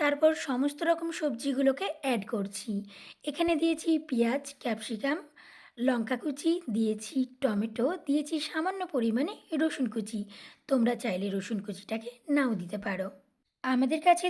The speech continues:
দোকানের কেনা কোনো চিজ ছিল না, কিন্তু এই চিজটা বাবাই তৈরি করে দিয়েছে, এবং চিজটা কিভাবে তৈরি করেছে সেই ভিডিও নিয়ে আসবো তোমাদের সাথে অন্য একদিন, যদি তোমরা চাও তাহলে। এখানে বাড়িতে তৈরি করা চিজটাকে ওপর থেকে দিয়ে দিলাম গ্রেট করে।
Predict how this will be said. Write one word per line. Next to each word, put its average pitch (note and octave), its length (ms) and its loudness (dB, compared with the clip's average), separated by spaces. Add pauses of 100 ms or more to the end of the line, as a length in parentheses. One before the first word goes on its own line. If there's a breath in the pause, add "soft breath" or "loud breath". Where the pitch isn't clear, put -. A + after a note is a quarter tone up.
(100)
দোকানের B3+ 360 2
কেনা D#4+ 220 4
কোনো D4 220 2 (160)
চিজ D4+ 240 0 (140)
ছিল A3 160 0 (140)
না, B3+ 80 2 (120)
কিন্তু D4 260 2
এই D4 120 4
চিজটা B3 320 4 (100)
বাবাই A#3+ 240 0 (120)
তৈরি A#3+ 260 4
করে G3 220 0
দিয়েছে, G3 320 -4 (440 loud breath)
এবং C4 200 4 (100)
চিজটা B3+ 300 2 (100)
কিভাবে A3+ 300 0 (100)
তৈরি G#3 280 0
করেছে C#4+ 360 0
সেই C4 320 -2
ভিডিও A3 240 -2
নিয়ে B3+ 260 4
আসবো - 180 -6 (120)
তোমাদের G#3 340 0
সাথে A#3+ 200 -2 (100)
অন্য B3 140 4 (120)
একদিন, G3 240 -2 (520 loud breath)
যদি B3+ 240 4
তোমরা G3+ 220 2 (120)
চাও C#4 160 4 (280)
তাহলে। G3+ 360 -2 (540)
এখানে C#4 340 4
বাড়িতে A3 340 4 (100)
তৈরি D4+ 220 2
করা D#4+ 240 6 (100)
চিজটাকে A3 580 -2 (320)
ওপর C#4 180 0 (140)
থেকে D4+ 280 0
দিয়ে G#3 140 0
দিলাম A3 240 0 (260)
গ্রেট B3 220 6 (100)
করে। G3 200 -2